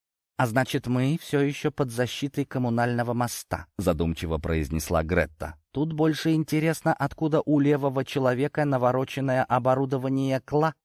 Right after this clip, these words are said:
"Тоже верно". Капитан отставил кошку в сторону, надел перчатки и аккуратно приподнял радар. Тот автоматически включился и принялся сканировать территорию.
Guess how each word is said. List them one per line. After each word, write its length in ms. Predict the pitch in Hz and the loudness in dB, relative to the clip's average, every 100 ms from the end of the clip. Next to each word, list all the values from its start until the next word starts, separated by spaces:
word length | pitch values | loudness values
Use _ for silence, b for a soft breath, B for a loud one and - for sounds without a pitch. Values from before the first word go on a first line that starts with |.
| _ | _
"Тоже 540 | 95 92 95 92 110 | 2 4 4 4 2
верно". 440 | 107 117 113 117 113 _ | 4 4 6 2 0 _
Капитан 500 | 120 - 123 160 180 - | -8 -4 0 2 2 0
отставил 680 | 123 - - 131 107 104 | -2 -2 2 4 4 0
кошку 380 | 98 107 90 95 | 0 -2 -2 -4
в 100 | 90 | -4
сторону, 640 | - - 139 156 165 165 - | -6 -2 2 4 4 2 -2
надел 460 | 110 104 98 101 90 | 0 2 2 0 0
перчатки 600 | 104 90 - 151 - 156 | -2 -4 0 0 0 -2
и 220 | 147 123 | -2 -2
аккуратно 760 | - 107 - 101 104 127 120 110 | 0 -2 0 2 2 2 -2 -2
приподнял 640 | 101 92 101 92 92 90 | -4 -2 -2 0 2 2
радар. 420 | 87 80 76 - _ _ _ _ _ _ _ _ | 2 2 0 -2 _ _ _ _ _ _ _ _
Тот 180 | 226 247 | 4 4
автоматически 760 | 214 160 143 127 175 143 - | 2 2 2 2 -2 -4 -2
включился 680 | 117 - 107 - 143 196 196 | -4 2 2 4 2 2 2
и 240 | 196 127 110 | 2 2 0
принялся 500 | 120 143 147 135 135 | 2 2 2 0 -4
сканировать 720 | - 110 101 98 98 98 - | 0 2 2 2 2 0 -4
территорию. 760 | - 101 90 87 - - - | -4 -2 -2 -4 -4 -8 -12